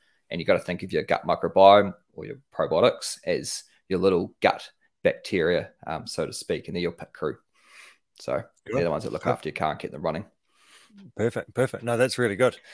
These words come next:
Speaker 2: Uh, and it's about habits as well, and, and, uh, making sure you look after yourself there. So you're doing,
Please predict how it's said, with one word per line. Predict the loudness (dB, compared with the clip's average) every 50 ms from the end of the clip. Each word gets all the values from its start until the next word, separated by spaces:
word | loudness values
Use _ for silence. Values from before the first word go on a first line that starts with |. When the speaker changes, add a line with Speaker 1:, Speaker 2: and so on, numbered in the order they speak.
| -20 -10 -2
Speaker 2:
Uh, | 0 2 4
and | 4 4 4
it's | 4 2 6
about | 8 8 8 10
habits | 8 6 6 6 2 0 -2
as | 0 4
well, | 6 6 8 8 6
and, | 4 2 -2 -4
and, | -2 -2 -2 0 0 -2 -2 0 0
uh, | 2 2 2 2 0 0
making | 0 -2 -4 -4 -4 -8
sure | -4 -2 0 0
you | 2 2 0
look | 0 0 2
after | 0 0 0 -2 -4 -6
yourself | -4 0 2 2 2 2
there. | 0 2 4 4 4 2
So | 2 2 2 2
you're | 2 2 2
doing, | 2 2 2 2 2 -2 -6